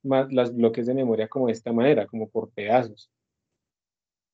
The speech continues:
Pero pues es simplemente en donde me ubico para empezar a escribir. Los types son iguales, que son estos. El communicator, es muy importante que ustedes le coloquen al communicator el,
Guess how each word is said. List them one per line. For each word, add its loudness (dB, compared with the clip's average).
Pero 4
pues 4
es 2
simplemente 2
en -2
donde 4
me 2
ubico -2
para -6
empezar -10
a -12
escribir. -12
Los 4
types 2
son -4
iguales, 2
que -8
son 4
estos. 0
El 2
communicator, 2
es -8
muy -10
importante -6
que -10
ustedes -4
le -4
coloquen 0
al -4
communicator 2
el, 6